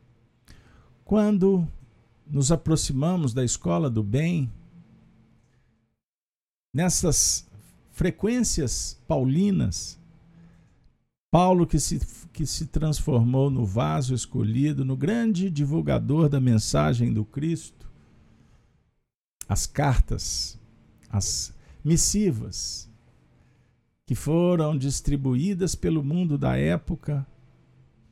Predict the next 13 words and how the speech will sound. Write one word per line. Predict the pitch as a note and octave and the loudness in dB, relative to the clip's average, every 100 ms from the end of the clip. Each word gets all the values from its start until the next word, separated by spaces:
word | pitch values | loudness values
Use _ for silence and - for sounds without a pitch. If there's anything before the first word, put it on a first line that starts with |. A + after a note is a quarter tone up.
| _ _ _ _ - | _ _ _ _ 0
e | |
atravessam | A3 A3 G#3+ G3 C#3 G3 F#3+ E3+ - C3+ | 2 4 2 2 2 2 2 0 0 -2
os | C3 - | -2 -4
tempos, | - A2 F2+ - - - - - _ _ _ _ _ _ _ | 0 0 0 -6 -18 -18 -18 -20 _ _ _ _ _ _ _
chegam | - - D3+ E3+ D#3 D#3+ D#3 C#3+ - - _ _ _ _ _ _ | -8 2 4 4 4 2 0 -4 -16 -20 _ _ _ _ _ _
no | C#3 D#3+ | 0 2
nosso | G#3 C4 - | 2 2 2
endereço. | F3+ D3 A2 F#2 E2+ - - - - - - - - _ _ _ _ _ _ _ _ _ _ | 2 4 4 4 0 -4 -10 -16 -20 -20 -20 -20 -20 _ _ _ _ _ _ _ _ _ _
Postagem | - D#3+ - C#3 B2+ C3+ E3+ | -2 -2 2 4 4 2 0
certeira, | - - - A2+ A2 A2+ F#2+ - _ _ _ _ _ _ _ _ - | -2 -4 0 2 2 2 -2 -8 _ _ _ _ _ _ _ _ 0
não | |
é | G#2+ | 0
verdade? | F#2+ G2+ C3+ F#3 F3+ - | 2 0 0 -2 -4 -10